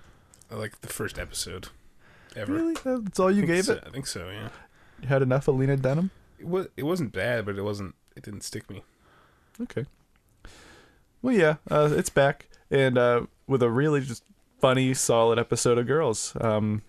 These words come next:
Speaker 2: the re-, this is the final season, like I said, so we're really sort of entering a period in which we're starting to see these, these characters, uh, mature a little bit. I mean, a-, as best as, as they could,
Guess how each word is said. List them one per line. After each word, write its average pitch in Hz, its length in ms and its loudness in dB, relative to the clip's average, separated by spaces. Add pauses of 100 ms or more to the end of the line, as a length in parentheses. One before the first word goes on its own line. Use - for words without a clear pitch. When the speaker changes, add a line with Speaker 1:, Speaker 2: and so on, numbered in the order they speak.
Speaker 2:
the 127 160 -6
re-, 120 140 0 (580)
this 123 160 -4
is 127 60 0
the 120 80 0
final 123 260 2
season, 123 300 0
like 113 160 -2
I 117 60 2
said, 104 340 0
so 107 160 0
we're 107 140 0
really 117 260 0
sort 110 200 2
of - 60 -2
entering 107 360 0
a 101 40 -6
period 104 540 0
in 104 280 -2
which 101 220 -4
we're 98 80 -4
starting 104 440 0
to 104 80 -2
see 104 440 -4
these, 104 240 -6
these 107 240 -6
characters, 104 720 -2 (540)
uh, 87 220 -2 (160)
mature 120 440 2
a 139 60 2
little 131 160 2
bit. 127 240 0 (240)
I 110 60 -4
mean, 98 180 -2
a-, - 280 -2
as 98 180 -4
best - 320 -2
as, 101 100 -2
as 104 280 -2
they 98 160 0
could, 107 320 -2